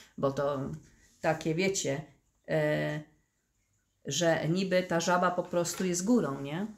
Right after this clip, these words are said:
No. Bocian chciał ją zeżreć, a ona po prostu,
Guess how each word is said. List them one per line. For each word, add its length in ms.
No. 260
Bocian 440
chciał 260
ją 160
zeżreć, 580
a 180
ona 300
po 120
prostu, 680